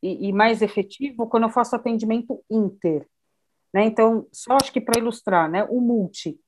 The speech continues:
Olha, eu atendi e vou encaminhar aqui pro Rafael, que eu acho que é um, que é alguém que pode se beneficiar do serviço dele,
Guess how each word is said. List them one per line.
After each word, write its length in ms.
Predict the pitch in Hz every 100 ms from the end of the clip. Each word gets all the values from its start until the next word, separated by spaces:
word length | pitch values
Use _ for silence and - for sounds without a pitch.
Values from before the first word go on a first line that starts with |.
| _ _ _
Olha, 220 | 220 247 220
eu 60 |
atendi 520 | 247 - 214 185 170
e 280 | 285 254 220
vou 140 | 233 269
encaminhar 380 | 269 262 254
aqui 120 | 262 233
pro 140 | 277
Rafael, 720 | 262 254 277 285 202 165 156 _
que 60 | -
eu 100 | 208
acho 280 | 226 226 -
que 60 |
é 20 | 233
um, 240 | 233 170 -
que 100 | 226
é 60 |
alguém 400 | 202 208 196 220
que 100 | 226
pode 240 | 226 233 220
se 80 | 208
beneficiar 560 | 226 233 - 262 226
do 80 | 226
serviço 400 | - 226 226 226
dele, 460 | 240 240 185 151